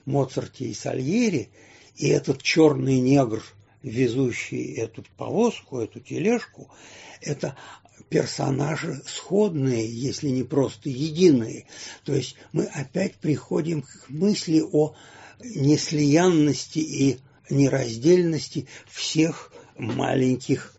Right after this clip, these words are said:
трагедий. Что касается «Пира во время чумы»,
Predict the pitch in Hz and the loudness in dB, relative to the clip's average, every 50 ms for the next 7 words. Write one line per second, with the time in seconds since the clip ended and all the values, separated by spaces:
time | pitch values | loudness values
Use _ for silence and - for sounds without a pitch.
0 | _ _ _ - 135 135 151 147 127 107 104 110 117 - - 120 113 120 107 104 | _ _ _ -2 0 0 0 0 -2 -4 -4 -4 -4 -4 -6 -8 -10 -12 -12 -14
1 | - - - - - _ _ _ _ _ _ _ - - - - - - - - | -18 -20 -20 -20 -20 _ _ _ _ _ _ _ -20 -20 -20 -20 -20 -20 -20 -20
2 | - - - - - - - - - - - _ _ _ _ _ _ _ _ _ | -20 -20 -20 -20 -20 -20 -20 -20 -20 -20 -20 _ _ _ _ _ _ _ _ _
3 | _ - - - - 202 214 - - 208 190 - - 208 208 202 196 - - 180 | _ -12 -12 -4 0 0 0 0 0 -4 -2 0 0 0 0 0 -2 -4 -6 -8
4 | - - 226 208 202 190 190 180 185 185 175 175 185 190 196 196 185 175 139 - | -4 -2 0 0 0 0 -2 -4 -4 -4 -2 0 0 2 2 2 2 0 -2 -4
5 | - - 170 170 175 196 240 262 269 208 | -4 -2 0 0 4 8 10 10 10 10